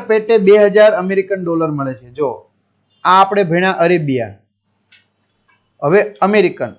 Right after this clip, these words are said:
આ સોરી, શ્રીલંકન, બે હજાર. બરાબર? ત્યાંના કેટલા થશે?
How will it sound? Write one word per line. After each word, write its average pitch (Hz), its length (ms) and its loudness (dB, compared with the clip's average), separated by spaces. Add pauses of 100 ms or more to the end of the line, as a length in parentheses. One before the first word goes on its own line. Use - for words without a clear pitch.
(100)
આ - 60 -2
સોરી, 156 340 -4
શ્રીલંકન, 175 580 -2
બે 190 140 6
હજાર. 165 540 0 (1300)
બરાબર? 214 300 0
ત્યાંના 202 380 0
કેટલા 233 180 2
થશે? 226 280 -4